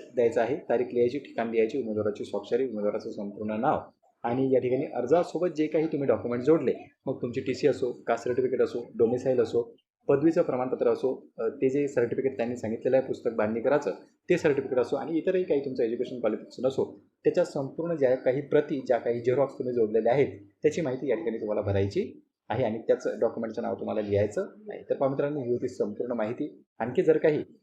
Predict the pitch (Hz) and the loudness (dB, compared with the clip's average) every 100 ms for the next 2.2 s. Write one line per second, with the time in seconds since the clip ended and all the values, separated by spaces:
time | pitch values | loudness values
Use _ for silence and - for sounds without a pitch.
0 | _ - 175 165 160 151 143 - 123 123 | _ 2 4 4 0 -2 -2 -4 -6 -2
1 | 131 - 127 - _ _ - 156 160 160 | -2 2 0 -2 _ _ 0 2 2 0
2 | 147 | -4